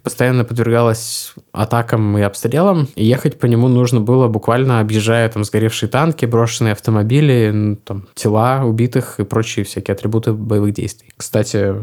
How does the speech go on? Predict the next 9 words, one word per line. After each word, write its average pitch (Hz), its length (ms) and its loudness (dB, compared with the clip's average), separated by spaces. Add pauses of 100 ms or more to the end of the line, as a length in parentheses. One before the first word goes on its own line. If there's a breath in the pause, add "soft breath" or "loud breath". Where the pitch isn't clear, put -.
уже 113 520 0
упоминали 113 480 2
Женевскую 113 420 0
конвенцию 151 560 0
в 156 80 -8
тизере. 127 800 2
Вот 117 260 -8
сегодня 110 280 0
это 101 280 -6